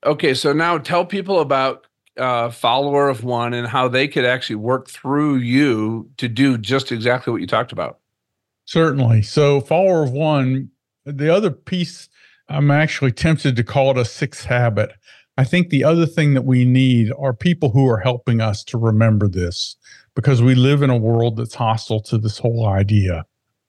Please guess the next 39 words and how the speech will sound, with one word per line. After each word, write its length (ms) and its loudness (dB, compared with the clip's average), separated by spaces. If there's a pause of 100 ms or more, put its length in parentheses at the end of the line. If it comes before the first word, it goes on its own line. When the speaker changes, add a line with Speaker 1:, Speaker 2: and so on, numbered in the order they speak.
(280)
Speaker 2:
And 140 4
so 100 0
we 140 2
created 380 0
a 40 2
website. 680 0
Follower 420 0
of 100 -4
One 360 0
is 300 0
an 80 2
online 540 0
community. 720 0 (380)
It's 200 -2
people 440 2
who 160 4
are 120 0
actively 500 -2
trying 380 0
to 80 2
do 220 4
this 220 0
every 260 0
day. 360 0 (540)
And 160 4
if 220 0
you 80 6
go 240 2
to 60 2
our 200 2
website, 580 -2
click 260 -4
on 160 0
the 80 -2
community, 760 0
and 120 0
you 120 0
can 260 0
join 720 2